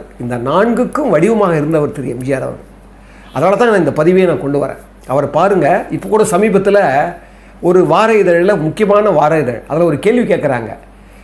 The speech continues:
"விஜய் எம் ஜி ஆர் ஆவாரா?" அப்படின்னு. அற்புதமான பதில் சொல்லியிருந்தார் அந்த ஆசிரியர். "விஜய் நிச்சயம் எம் ஜி ஆராக ஆக மாட்டார்.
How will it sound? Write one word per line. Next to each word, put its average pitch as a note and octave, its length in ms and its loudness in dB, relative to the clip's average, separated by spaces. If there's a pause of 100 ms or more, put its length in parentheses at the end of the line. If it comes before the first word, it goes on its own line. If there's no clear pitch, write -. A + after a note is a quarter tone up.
(120)
"விஜய் G3 600 0
எம் F#3+ 160 2
ஜி A#3 160 2
ஆர் A#3 140 2
ஆவாரா?" D#3 440 2
அப்படின்னு. A#2 540 -4
அற்புதமான G3+ 520 0
பதில் E3 240 -2
சொல்லியிருந்தார் C#3 220 0
அந்த A#2+ 140 -2
ஆசிரியர். B2 480 -4 (1080)
"விஜய் G3 640 2
நிச்சயம் C4 540 2
எம் G3+ 180 2
ஜி B3+ 180 2
ஆராக A3 320 2
ஆக F#3 280 2
மாட்டார். D#3+ 600 0